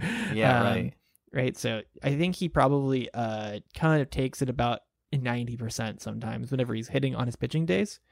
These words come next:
Speaker 2: Do you think
Speaker 1: Not
Speaker 2: that
Speaker 1: always,
Speaker 2: they
Speaker 1: maybe.
Speaker 2: did that for the, the novelty of it, that he's hitting and pitching on the same day? Because a lot of times he would, he'll, he'll take the next day off. Um, or
Speaker 1: He's
Speaker 2: is
Speaker 1: not
Speaker 2: that because he
Speaker 1: fewer rusties than you
Speaker 2: needs,
Speaker 1: think,
Speaker 2: he
Speaker 1: but
Speaker 2: needs a, a full day off of not doing anything, and they don't wanna lose his bat twice a week? 'Cause I almost feel like from a fantasy point of view, and, and please don't think that I'm,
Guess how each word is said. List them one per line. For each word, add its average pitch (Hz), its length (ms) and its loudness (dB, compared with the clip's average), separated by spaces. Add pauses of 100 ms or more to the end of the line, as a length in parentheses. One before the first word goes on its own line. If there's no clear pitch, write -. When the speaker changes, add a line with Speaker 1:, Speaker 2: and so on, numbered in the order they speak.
(320)
Speaker 2:
Do 135 80 4
you 165 60 8
think 233 140 8
Speaker 1:
Not 320 60 8
Speaker 2:
that 269 60 12
Speaker 1:
always, 160 120 10
Speaker 2:
they 156 80 8
Speaker 1:
maybe. 120 160 2
Speaker 2:
did 120 160 8
that 127 240 8
for 123 100 2
the, 101 340 2
the 101 120 -2
novelty 98 500 6
of 95 100 4
it, 101 260 2
that 98 140 0
he's 98 200 -4
hitting 98 280 0
and 92 80 -2
pitching 98 300 -2
on 92 80 -2
the 92 80 -4
same 95 220 -2
day? 98 100 2
Because 120 240 0
a 127 60 2
lot 160 180 8
of 165 60 2
times 135 280 2
he 131 120 0
would, 104 160 6
he'll, 110 380 2
he'll 113 120 -4
take 107 240 2
the 104 80 -2
next 101 240 0
day 92 180 0
off. 90 380 -2 (1000)
Um, 101 420 6
or 120 180 10
Speaker 1:
He's 117 100 6
Speaker 2:
is 107 60 2
Speaker 1:
not 113 120 6
Speaker 2:
that - 100 4
because - 240 6
he 131 60 2
Speaker 1:
fewer 123 100 8
rusties 113 80 4
than - 80 2
you 113 80 8
Speaker 2:
needs, 113 100 2
Speaker 1:
think, 117 500 0
Speaker 2:
he - 260 0
Speaker 1:
but 123 160 8
Speaker 2:
needs 117 200 6
a, 110 100 10
a 107 160 4
full 110 300 6
day 104 220 8
off 95 480 8
of 95 140 -2
not 101 200 4
doing 98 240 2
anything, 98 380 2
and 90 80 0
they 90 60 0
don't 87 180 0
wanna 95 180 4
lose 92 200 0
his 92 140 -6
bat 90 240 0
twice - 280 -2
a 92 60 -2
week? 90 260 -2
'Cause 117 120 2
I 131 100 8
almost 151 400 8
feel 120 180 4
like 98 220 4
from 110 160 4
a 95 40 2
fantasy 143 480 4
point 90 260 -2
of 85 60 -2
view, 90 180 0
and, 90 120 -2
and 95 160 -2
please 98 280 0
don't 107 240 6
think 104 180 0
that 98 120 0
I'm, 92 240 0